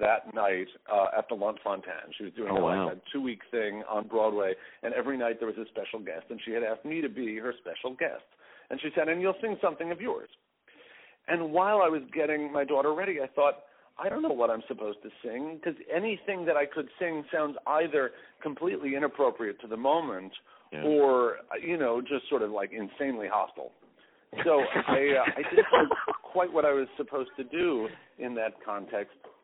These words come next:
Speaker 1: So I, uh, I thought, "Well, this is, uh, this is really complicated. I'm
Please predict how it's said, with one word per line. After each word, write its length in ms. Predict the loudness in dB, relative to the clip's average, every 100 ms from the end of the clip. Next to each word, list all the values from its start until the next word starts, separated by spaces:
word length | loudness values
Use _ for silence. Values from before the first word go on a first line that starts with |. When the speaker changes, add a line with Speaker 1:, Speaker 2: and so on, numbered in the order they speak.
| -20 _ -20 _ _
Speaker 1:
So 260 | 2 2 0 -2
I, 240 | 0 2
uh, 240 | 2 2 0
I 80 | -8 -4
thought, 260 | 2 2 2
"Well, 320 | 4 4 4 -4 -14 -8
this 120 | -8 -6
is, 140 | -10 -6 0
uh, 200 | 0 0
this 140 | -4 -10
is 120 | -14
really 400 | -8 -6 -4 -4
complicated. 800 | -6 -6 -4 -6 -6 -4 -2 -4 -10 -20 -20 -20 -12 -4
I'm 320 | -2 -4 -8